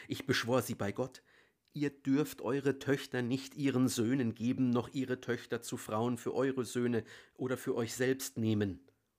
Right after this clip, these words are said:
Hat sich nicht wegen solcher Frauen Salomo, der König Israels, versündigt?“ Unter den vielen Völkern gab es keinen König wie ihn. Er wurde von seinem Gott geliebt,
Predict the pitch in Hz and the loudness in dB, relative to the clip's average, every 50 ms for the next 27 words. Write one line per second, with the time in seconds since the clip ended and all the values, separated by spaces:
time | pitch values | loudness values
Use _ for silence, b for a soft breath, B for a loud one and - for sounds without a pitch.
0 | _ _ _ _ _ _ _ - - 101 95 - - - 147 139 - 156 160 175 | _ _ _ _ _ _ _ -14 -12 -12 -10 -10 -8 -6 -6 -6 -4 -4 -4 -4
1 | - - 131 131 123 131 113 - 110 101 107 - 165 156 - - 123 123 120 120 | -4 -2 -2 0 2 2 2 2 2 0 0 -2 -4 -4 -2 0 2 4 4 6
2 | 131 156 175 - - 113 104 110 123 135 135 131 123 131 139 180 B B B B | 4 4 2 2 4 4 4 4 4 4 2 2 2 2 2 0 B B B B
3 | B B - - 123 - - 131 127 135 131 135 - 160 127 117 - - 147 - | B B -4 -4 -2 0 2 4 4 4 4 2 0 -4 -4 -4 -2 -2 -2 -2
4 | 143 151 151 165 - - - - 160 147 - 117 110 113 117 156 165 - - _ | -2 -2 -6 -6 -8 -4 -2 -2 -2 0 0 0 0 0 0 -2 -6 -8 -12 _
5 | _ _ _ _ _ _ _ _ _ _ _ _ _ _ _ _ _ _ _ _ | _ _ _ _ _ _ _ _ _ _ _ _ _ _ _ _ _ _ _ _
6 | _ B B B B B 139 131 156 143 131 135 131 - - 147 139 127 113 104 | _ B B B B B -2 -2 0 2 2 0 0 0 0 0 0 2 0 0
7 | - - 101 101 - - - - - B B B B B B B - 107 101 - | -2 -2 -4 -4 -4 -6 -10 -12 -12 B B B B B B B -4 -4 -4 -4
8 | 104 - - - - 120 110 101 92 90 - - 104 92 90 85 - - - - | -4 -6 -4 -2 0 0 0 0 0 -4 -4 -6 -6 -6 -6 -10 -12 -14 -16 -14
9 | - 107 87 85 87 _ _ _ _ _ _ _ _ _ _ _ _ _ _ _ | -14 -16 -18 -18 -20 _ _ _ _ _ _ _ _ _ _ _ _ _ _ _
10 | - 104 90 101 107 117 113 117 110 - 113 113 98 113 110 113 120 123 - 107 | -8 -6 -4 -2 -2 -2 -2 -2 -2 -2 -4 -2 0 0 0 0 0 -2 -2 -4
11 | 98 - - - 147 151 170 175 151 - - - | -4 -6 -6 -6 -6 -6 -4 -4 -6 -6 -8 -12